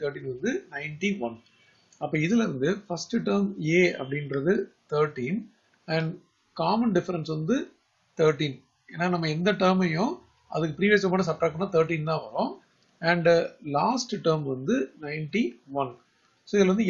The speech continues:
எத்தனை நம்பர்ஸ் இருக்குன்னு கேக்குறாங்களே. So என்னோட ஃபார்முலா வந்து L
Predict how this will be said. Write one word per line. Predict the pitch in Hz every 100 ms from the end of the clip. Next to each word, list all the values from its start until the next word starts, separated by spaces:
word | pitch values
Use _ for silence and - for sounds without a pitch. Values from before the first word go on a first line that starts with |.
| 156
எத்தனை | - 247 240 - 165
நம்பர்ஸ் | 165 175 202 185
இருக்குன்னு | 147 175
கேக்குறாங்களே. | 151 131 127 156 180
So | 165 147 147
என்னோட | 208 240 196 -
ஃபார்முலா | 143 139 170 151 117 107
வந்து | - 147 226 247 _ _ _ _ _ _ _ - 135 143
L | 165